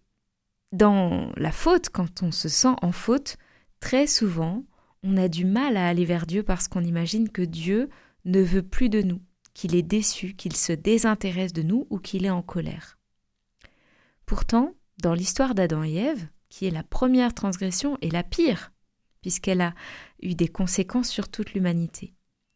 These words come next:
Dieu ne se détourne pas d'Adam et Ève. Au contraire, il vient à leur rencontre, il part à leur recherche. Il n'arrive pas en fulminant, en débordant de colère ou de rage,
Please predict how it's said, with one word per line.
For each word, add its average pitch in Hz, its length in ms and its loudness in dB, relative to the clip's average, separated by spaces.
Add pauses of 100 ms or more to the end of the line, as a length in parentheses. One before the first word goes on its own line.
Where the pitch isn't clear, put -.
(600)
Dieu 220 520 -2 (140)
ne 190 180 2
se - 200 2
détourne 214 760 2
pas 208 240 2
d'Adam 180 320 2
et 170 120 0
Ève. 156 260 -4
Au 226 100 4
contraire, 277 560 2 (260)
il 208 220 2
vient 226 400 4 (220)
à 208 100 0
leur 190 220 6
rencontre, 214 520 2
il 175 140 -2
part 233 240 2
à 226 60 4
leur 185 180 2
recherche. 175 640 -4 (1000)
Il 214 160 8
n'arrive 214 400 4
pas 254 160 4
en 175 120 2
fulminant, 202 640 2
en 202 160 2
débordant 196 580 2
de 180 80 -2
colère 190 460 -2
ou 175 60 -4
de 165 80 -4
rage, 247 440 -6